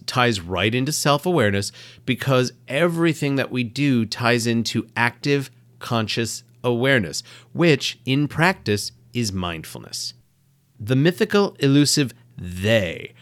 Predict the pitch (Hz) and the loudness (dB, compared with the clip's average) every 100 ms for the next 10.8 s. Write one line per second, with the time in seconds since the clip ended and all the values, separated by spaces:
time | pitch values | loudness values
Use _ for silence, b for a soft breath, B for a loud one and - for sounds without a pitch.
0 | b - 117 151 175 202 - 156 139 147 | b -8 -2 2 2 2 -2 -2 0 -2
1 | 143 - - 143 107 95 104 104 - - | -4 -6 -6 -6 -4 -2 -2 -2 -4 -8
2 | - 120 117 143 139 123 120 - 131 113 | -4 -2 0 0 2 0 0 -2 -4 -4
3 | - 147 143 - - - 160 147 117 - | -2 -2 -2 -4 -14 -4 -2 -2 -6 -6
4 | 90 80 B B B B 143 151 160 156 | -10 -10 B B B B -2 0 0 0
5 | - - 156 208 208 190 165 147 - b | -4 -2 0 2 2 0 2 -2 -4 b
6 | - 156 160 175 170 147 143 - 120 117 | -2 0 2 2 2 2 2 0 -2 -4
7 | - 107 - - 143 - - 113 90 - | -4 -6 -6 -4 -4 -4 -2 -2 -2 -8
8 | - 120 107 92 107 160 165 B B B | -2 0 0 0 2 2 0 B B B
9 | B - 170 - - _ - - 101 110 | B 2 4 4 -4 _ -8 -4 0 -2
10 | - 117 - 151 - - 82 | -2 -4 0 0 0 -4 -6